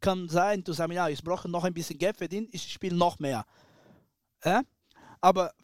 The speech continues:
für Ayrton, für Kugelblitz, ich spiele noch weiter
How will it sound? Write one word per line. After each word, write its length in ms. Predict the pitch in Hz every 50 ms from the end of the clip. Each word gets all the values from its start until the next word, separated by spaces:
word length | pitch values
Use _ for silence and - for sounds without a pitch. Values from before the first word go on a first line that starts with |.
| _ - _ _ _ -
für 220 | - - 202 190 180
Ayrton, 540 | 170 214 269 285 247 - - 156 131 120
für 260 | - - 165 160 147 135
Kugelblitz, 680 | - - 277 247 233 180 160 139 120 104 - - - - _ _ _ -
ich 140 | - - -
spiele 280 | - - 247 262 269 220
noch 240 | 190 185 143 123 151
weiter 580 | 180 233 277 262 - - 147 120 104 104 -